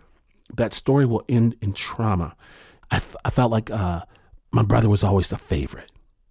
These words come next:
However, however you want to do it, it's gonna be that traumatic thing that's a driver. And what's amazing when you go back and look at your own story,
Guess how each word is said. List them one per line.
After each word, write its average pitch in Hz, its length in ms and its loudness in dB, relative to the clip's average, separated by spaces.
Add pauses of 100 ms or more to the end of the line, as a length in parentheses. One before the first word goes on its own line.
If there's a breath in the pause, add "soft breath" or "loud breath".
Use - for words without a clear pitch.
(360)
However, 165 400 2
however 175 260 0
you 151 160 4
want 131 140 4
to 123 40 2
do 127 120 0
it, - 60 -6
it's - 80 -10
gonna 143 160 0
be 131 140 0
that 117 160 -2
traumatic 131 580 0
thing 120 200 4
that's 104 180 -2
a 101 60 0
driver. 110 600 -2 (480 loud breath)
And 120 460 2 (180)
what's - 240 -2
amazing 123 880 2 (320 soft breath)
when 104 140 0
you 113 100 2
go 127 240 0
back 120 260 0
and 113 80 2
look 113 120 0
at - 100 -8
your - 180 -2
own 131 280 2
story, 123 600 -2